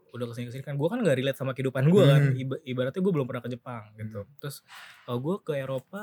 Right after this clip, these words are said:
Speaker 1: gue kesini, kesini, kesini." Nggak relate
Speaker 2: Hmm.
Speaker 1: lagi dong sama kehidupan gue. Gue nggak
Speaker 2: Iya.
Speaker 1: nyambung ibaratnya. Tidak sependeritaan lah sama gue
Speaker 2: Iya.
Speaker 1: gitu. <laughs> Gue yang
Speaker 2: Mereka nggak menderita, mereka nggak menderita, lu yang menderita.
Speaker 1: Iya.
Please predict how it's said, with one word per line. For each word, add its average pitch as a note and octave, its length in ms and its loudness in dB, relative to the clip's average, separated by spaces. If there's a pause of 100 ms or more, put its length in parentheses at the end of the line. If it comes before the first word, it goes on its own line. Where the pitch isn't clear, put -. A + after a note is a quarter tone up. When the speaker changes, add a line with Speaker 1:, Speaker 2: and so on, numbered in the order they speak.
Speaker 1:
gue F3 220 -6
kesini, F3 320 -8
kesini, F3+ 320 -8
kesini." E3 480 -8 (160)
Nggak B2 180 -6
relate C3+ 220 -2
Speaker 2:
Hmm. C3 80 -2
Speaker 1:
lagi D#3 180 2
dong D#3 140 6
sama D3+ 160 0
kehidupan C3 400 -4
gue. C3 240 -4
Gue D#3 160 0
nggak F#3+ 160 0
Speaker 2:
Iya. E3+ 100 4
Speaker 1:
nyambung F#3+ 240 4
ibaratnya. C3+ 460 0 (420)
Tidak D3 200 4
sependeritaan D3+ 600 0
lah G3+ 180 4
sama C#3+ 180 0
gue C#3+ 160 6
Speaker 2:
Iya. C3+ 220 8
Speaker 1:
gitu. C#3+ 180 4
<laughs> F#3+ 100 10
Gue F3 100 8
yang D#3 100 8
Speaker 2:
Mereka D3 200 6
nggak E3+ 160 8
menderita, C#3 520 6
mereka D3+ 280 2
nggak E3+ 180 4
menderita, C3 400 2
lu F#3+ 160 8
yang E3+ 140 8
menderita. F#3+ 260 6 (100)
Speaker 1:
Iya. G3 100 10